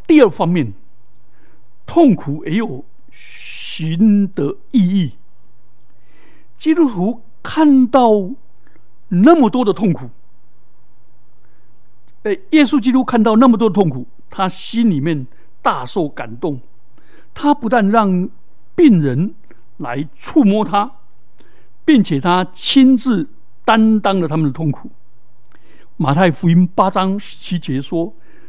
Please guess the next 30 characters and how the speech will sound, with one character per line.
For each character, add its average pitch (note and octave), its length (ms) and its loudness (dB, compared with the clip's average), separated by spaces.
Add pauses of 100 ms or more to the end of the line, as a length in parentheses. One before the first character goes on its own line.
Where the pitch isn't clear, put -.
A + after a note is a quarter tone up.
(160)
“他 A3+ 460 2 (120)
承 E3+ 400 4
受 A3 320 4
了 E3+ 100 2
我 D3 200 -2
们 B2+ 80 -2
的 D3 80 0
软 D3 340 -4
弱， D#3+ 320 -2 (460)
担 G3 240 4
当 F#3+ 200 0
了 F3+ 60 2
我 D3 140 -2
们 C#3+ 80 -2
的 C#3+ 80 0
疾 C#3+ 220 -6
病。” C#3+ 240 -2 (1300)
然 E3+ 300 2
而， D#3 240 2 (240)
耶 A#3 120 6
稣 A3 240 0 (120)
没 F3+ 220 6
有 C#3 240 4 (100)
治 B3+ 300 -2
好 B2+ 320 -8
所 - 440 -2
有 F#3+ 120 2
的 C3 100 -4
病 D#3 220 2
人， A2+ 180 -4